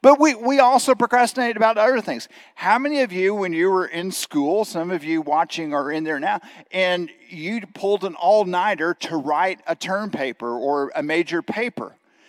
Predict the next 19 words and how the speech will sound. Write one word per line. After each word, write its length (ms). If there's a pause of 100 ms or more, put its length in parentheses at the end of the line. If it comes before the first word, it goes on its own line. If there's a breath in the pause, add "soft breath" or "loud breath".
(160 loud breath)
and 220 (280)
that 200
paper 300
didn't 240
sneak 360
up 240
on 220
you? 260 (680)
Your 140
teacher 640
assigned 580
that 120
in 60
the 100
syllabus 560
three 380
to 100
four 320
months 320